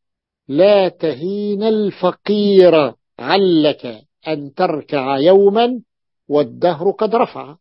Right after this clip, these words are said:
هذا مر معنا سابقا. "لا تهين الفقير"، أصلها لا تهينن، أصلها لا تهينن.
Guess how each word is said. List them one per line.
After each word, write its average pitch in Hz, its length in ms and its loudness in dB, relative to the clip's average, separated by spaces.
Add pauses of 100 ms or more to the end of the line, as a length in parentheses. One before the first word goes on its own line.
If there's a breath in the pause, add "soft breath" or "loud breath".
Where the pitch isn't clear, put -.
(100)
هذا 190 160 -6
مر 202 180 -2
معنا 214 360 -6 (280)
سابقا. - 500 -4 (720)
"لا 180 200 4
تهين 220 460 -2
الفقير"، 226 960 0 (260)
أصلها 147 220 -12
لا 165 200 -6
تهينن، 180 680 -6 (1000)
أصلها 123 320 -10
لا 156 180 -2
تهينن. 170 800 -6